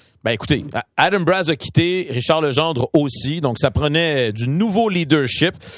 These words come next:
Et donc Pat Leduc, ancien défenseur et ancien analyste de soccer aussi à R D S maintenant,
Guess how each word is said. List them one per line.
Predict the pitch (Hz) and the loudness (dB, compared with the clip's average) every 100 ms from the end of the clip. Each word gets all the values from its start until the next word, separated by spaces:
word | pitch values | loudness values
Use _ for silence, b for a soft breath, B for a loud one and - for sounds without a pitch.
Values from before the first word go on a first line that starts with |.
| B 113 | B 0
Et | |
donc | 156 160 | 2 4
Pat | 240 233 | 2 4
Leduc, | 196 117 196 - | 2 4 0 0
ancien | 117 - 180 | -2 0 0
défenseur | 139 147 123 170 165 | 0 0 2 2 0
et | 98 92 | -2 -4
ancien | 98 117 139 139 123 | -4 -2 -2 -2 0
analyste | 127 117 135 | 0 0 0
de | 117 | 0
soccer | 107 107 143 107 | 0 0 -2 -2
aussi | 104 135 143 | -2 -4 -2
à | 101 110 | -2 -2
R | 101 | -2
D | 104 | -2
S | 135 113 | -2 -2
maintenant, | 110 107 131 | -4 0 -2